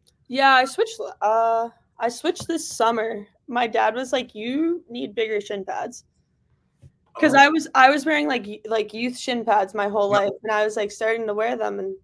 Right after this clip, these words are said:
Speaker 1: honestly, I like it so much more.
Speaker 2: It's so much more comfortable.
Speaker 1: It's so much more comfortable, like
Speaker 2: I'm so annoyed I didn't real-, I didn't try it, like, ten years ago or something.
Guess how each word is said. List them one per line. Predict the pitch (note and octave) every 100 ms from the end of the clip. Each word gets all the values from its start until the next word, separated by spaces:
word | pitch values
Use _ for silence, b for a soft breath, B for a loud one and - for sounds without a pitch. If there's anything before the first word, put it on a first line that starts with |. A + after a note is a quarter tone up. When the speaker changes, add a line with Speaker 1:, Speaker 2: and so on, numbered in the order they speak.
| _ _ -
Speaker 1:
honestly, | G#3 A3+ A#3 G#3
I | G3+
like | G#3 A3+
it | E4+
so | -
much | G3 G3 -
more. | - A#3+ A3 _ _ -
Speaker 2:
It's | C3+
so | - F#3
much | F#3+ E3 -
more | C#3+
comfortable. | D#3+ F#3 - F2 - _
Speaker 1:
It's | D4+ D4+
so | E4 D#4
much | F4+ -
more | E4+
comfortable, | C4+ A#3+ A#3+ A3 G#3+ -
like | A3 A3 G#3
Speaker 2:
I'm | C#3
so | - G3
annoyed | F3 E3+ E3
I | B2+
didn't | C3 B2 A#2+
real-, | C3+ B2+
I | C3
didn't | C#3 A#2+
try | - B2 B2
it, | A#2+ -
like, | A#2 G#2
ten | - C3 A#2
years | A2+ G2+
ago | F#2
or | F2 F2+
something. | G2 F2 F2+